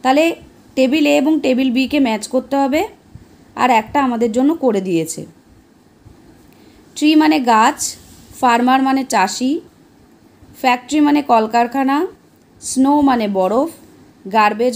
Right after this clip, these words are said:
মানে আবর্জনা বা নোংরা, Chemicals মানে রাসায়নিক পদার্থ, pollution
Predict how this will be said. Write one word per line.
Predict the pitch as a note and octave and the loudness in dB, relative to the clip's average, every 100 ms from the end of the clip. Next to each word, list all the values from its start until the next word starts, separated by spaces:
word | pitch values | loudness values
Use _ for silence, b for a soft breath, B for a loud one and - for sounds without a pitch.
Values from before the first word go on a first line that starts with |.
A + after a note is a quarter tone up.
| A#3+ | -4
মানে | C4 C4 | -4 -2
আবর্জনা | G3+ G3 G3+ G#3+ A#3 D#4 - - - - F#3+ | -4 -4 -8 -8 -6 -6 -8 -20 -20 -14 0
বা | A#3+ C4+ | 2 2
নোংরা, | G#3 E3+ D3 D3 - _ _ _ - _ _ _ _ _ _ _ _ _ _ _ _ - _ _ _ _ - - | 0 -4 -6 -10 -20 _ _ _ -20 _ _ _ _ _ _ _ _ _ _ _ _ -20 _ _ _ _ -20 -2
Chemicals | C#4+ D4+ E4 E4+ E4+ D#4+ | 2 2 2 0 -2 0
মানে | D#4 D#4 B3+ | 0 2 0
রাসায়নিক | G#3+ B3 C4 C#4+ C#4 | -2 -2 -6 -6 -4
পদার্থ, | C4+ C#4 C#4 D#4 E4 A4 - _ _ _ _ - - | -4 -2 -4 -4 -4 -6 -16 _ _ _ _ -12 0
pollution | B3 C#4 D#4 E4 D4 | 2 2 -2 -2 -2